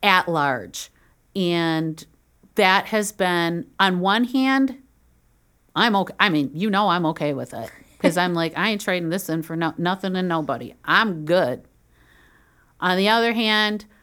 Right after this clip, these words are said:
I'm like, it's a real problem for students and for people who are thinking about coming into the profession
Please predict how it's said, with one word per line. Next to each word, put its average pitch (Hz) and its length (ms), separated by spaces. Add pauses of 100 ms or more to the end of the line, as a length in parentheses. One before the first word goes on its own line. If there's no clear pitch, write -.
(580)
I'm 180 200
like, 175 260
it's 208 240
a 202 60
real 185 240
problem 160 760
for 185 260
students 208 720 (100)
and 175 180
for 180 140
people 175 300
who 170 80
are 160 140
thinking 156 360
about 151 260
coming 156 300
into 151 260
the 165 60
profession 160 720